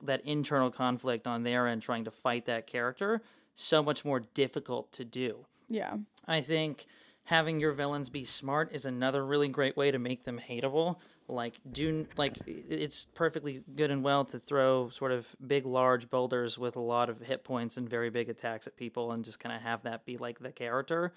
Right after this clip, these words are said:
Speaker 1: It's another thing to have, like, a villain that sits and waits outside of somebody's house and, like, surveils them or learns intimate details about their personal life.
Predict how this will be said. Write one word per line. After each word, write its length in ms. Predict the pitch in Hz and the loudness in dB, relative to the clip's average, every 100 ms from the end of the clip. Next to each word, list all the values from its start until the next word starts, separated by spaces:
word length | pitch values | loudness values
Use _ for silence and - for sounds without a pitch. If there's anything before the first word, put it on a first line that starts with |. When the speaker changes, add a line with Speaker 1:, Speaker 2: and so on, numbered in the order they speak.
| - - _ _ - | -14 -20 _ _ -4
Speaker 1:
It's 160 | 160 | -2
another 280 | 160 147 156 | 2 2 2
thing 240 | 143 160 147 | 2 2 4
to 100 | 135 | 4
have, 280 | 135 131 | 6 4
like, 180 | 131 127 | 2 0
a 40 | 123 | 2
villain 360 | 131 127 127 | 4 4 4
that 120 | 120 | 0
sits 300 | - 151 131 | 0 -2 0
and 120 | 135 123 | -2 0
waits 200 | 123 117 | -2 -2
outside 320 | 127 - 127 | -4 -2 -2
of 80 | 117 | 0
somebody's 440 | - 123 120 120 | -2 -2 -2 -2
house 420 | - 123 120 - - | 2 2 2 0 -2
and, 280 | 131 127 123 | 0 0 0
like, 260 | 120 117 | -2 -2
surveils 580 | - 143 127 143 156 123 | -2 -4 2 4 6 4
them 260 | 123 113 113 | -4 -4 0
or 140 | 127 120 | 0 0
learns 360 | 120 127 131 | 2 2 0
intimate 340 | 123 120 127 123 | -2 -6 -6 -6
details 400 | 131 123 123 123 | -6 -2 -2 -2
about 220 | 120 117 | -6 -6
their 100 | 123 | -6
personal 440 | - 147 - 127 | 0 0 0 -2
life. 360 | 117 117 117 | -2 -4 -8